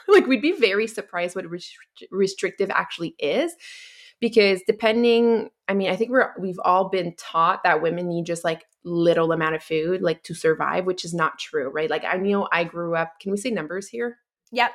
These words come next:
Speaker 2: absolutely.
Speaker 1: Yeah, okay. So I grew up and, like, I was in the, the age of, like, Pinterest, where it was, like, the twelve hundred calorie diet was, like, the thing that everybody was trying to do. And, like, I truly believe that that is what a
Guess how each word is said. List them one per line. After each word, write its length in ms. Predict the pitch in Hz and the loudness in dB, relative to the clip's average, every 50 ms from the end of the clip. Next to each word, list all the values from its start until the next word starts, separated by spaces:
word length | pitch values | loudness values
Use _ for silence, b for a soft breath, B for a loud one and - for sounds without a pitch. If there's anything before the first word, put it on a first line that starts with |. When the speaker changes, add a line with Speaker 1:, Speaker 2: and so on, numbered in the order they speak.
| - - | -4 -10
Speaker 2:
absolutely. 440 | 226 220 - - 180 - 165 202 233 | -12 -10 -12 -14 -16 -14 -16 -8 -2
Speaker 1:
Yeah, 260 | 196 185 175 - 190 | 0 2 2 2 2
okay. 240 | 180 - 180 165 175 | 0 -2 -4 -6 -6
So 140 | - 185 180 | -4 -2 0
I 160 | 170 185 202 | 0 0 0
grew 280 | 202 220 226 220 208 190 | 0 0 0 0 0 0
up 260 | 180 180 180 180 - | 0 -2 -2 -4 -6
and, 120 | 185 175 | -8 -8
like, 140 | 175 165 - | -8 -8 -6
I 120 | - 170 175 | -4 -4 -4
was 180 | 180 190 185 196 | -4 -4 -4 -4
in 80 | 190 | -4
the, 200 | 180 165 160 - - | -4 -4 -4 -4 -6
the 160 | 180 180 - | -6 -4 -2
age 220 | 165 165 170 170 175 | -2 -2 -2 0 -2
of, 100 | 165 165 | 0 0
like, 240 | 160 151 - - | -2 -4 -4 -6
Pinterest, 480 | - - 202 185 - - 160 165 165 - | -4 -2 -2 -2 -2 -2 -4 -4 -2 -2
where 100 | 175 175 | 0 0
it 20 | |
was, 140 | 170 170 170 | 0 0 0
like, 140 | 175 160 165 | 0 -2 -2
the 80 | 160 160 | -4 -10
twelve 280 | - - 180 180 185 180 | -4 0 2 2 2 2
hundred 280 | - 196 190 180 180 | 0 -2 -2 -2 -2
calorie 340 | - - 170 160 151 156 156 | 0 0 0 0 0 0 -2
diet 340 | 151 156 143 - 92 - - | -2 -2 -2 0 0 0 0
was, 180 | 180 170 160 | 0 2 4
like, 200 | 165 160 156 156 - | 4 2 2 2 0
the 320 | 185 160 160 160 180 180 180 | -4 -4 0 2 2 2 2
thing 580 | - - - 269 311 311 254 214 185 185 185 | 0 0 2 4 6 6 6 6 6 4 4
that 140 | 175 175 170 | 4 4 4
everybody 320 | 175 175 185 180 190 180 | 4 2 2 2 2 0
was 100 | 175 175 | 0 0
trying 240 | - - 180 175 175 - | -2 -4 -4 -4 -4 -6
to 160 | 180 175 165 | -8 -8 -10
do. 680 | 165 160 - 247 302 285 233 185 175 175 180 180 180 B B B B B B B B B | -8 -4 -2 0 2 2 2 4 4 2 2 0 -2 B B B B B B B B B
And, 180 | - 185 180 185 | -4 -2 0 0
like, 140 | 190 185 - - | -2 -2 0 0
I 180 | 175 196 208 | 2 2 0
truly 540 | 208 - - - - 226 254 294 320 330 320 | 0 -4 -8 -8 -4 -2 -2 -2 0 -2 -2
believe 540 | 247 226 202 180 175 214 247 233 208 202 190 | 0 0 -2 0 -2 -2 -2 -2 -4 -4 -4
that 100 | 185 170 | -4 -4
that 160 | 175 175 185 | -2 -2 -2
is 140 | 190 180 165 | -2 -4 -4
what 120 | 175 170 | -4 -4
a 120 | 170 165 | -4 -4